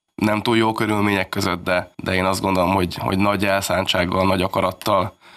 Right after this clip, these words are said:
elkezdtük csinálni ezt a birkózást, és hát a, a Viki az, aki végül megmaradt ebből az első brigádból, meg ugye ő az, aki folyamatosan bizonyítja azt, hogy ő neki helye van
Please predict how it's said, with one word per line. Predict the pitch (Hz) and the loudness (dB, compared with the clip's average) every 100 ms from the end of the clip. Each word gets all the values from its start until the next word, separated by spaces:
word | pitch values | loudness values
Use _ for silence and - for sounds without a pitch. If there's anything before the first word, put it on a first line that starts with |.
| - - | -20 -4
elkezdtük | 98 98 95 101 | -2 0 -2 0
csinálni | - 98 98 | 0 0 0
ezt | - | -2
a | |
birkózást, | 107 131 131 139 139 131 - - _ _ - | -2 -2 0 0 2 2 0 -4 _ _ -8
és | - 107 | -2 0
hát | 117 113 | 0 0
a, | 117 113 113 101 - | 2 4 6 4 2
a | 107 | 2
Viki | 107 - 98 | 0 0 0
az, | 92 | 0
aki | 95 - | -2 -2
végül | 95 90 92 90 90 - | 0 0 0 0 -2 0
megmaradt | 95 98 107 107 - - - _ | 0 2 2 2 0 -10 -14 _
ebből | - 92 95 | -8 -4 -2
az | 98 | 0
első | 104 101 - 110 107 107 - _ | 0 0 2 2 0 -2 -8 _
brigádból, | - 107 107 110 110 117 123 117 - - | -2 2 2 2 2 2 0 -2 -14 -12
meg | - 98 | -2 0
ugye | 98 98 | 0 0
ő | 92 90 | 2 2
az, | 95 | 0
aki | 95 - 95 110 - - - | -2 -2 -2 -2 -8 -18 -6
folyamatosan | - 101 98 - 104 98 | -2 0 0 2 0 0
bizonyítja | 98 95 95 - 95 | 0 0 0 0 0
azt, | 92 - | 2 2
hogy | 104 92 90 | 2 2 4
ő | 90 82 - 92 | 2 0 0 0
neki | 92 101 | 0 2
helye | 98 92 | 2 2
van | 92 101 | 2 2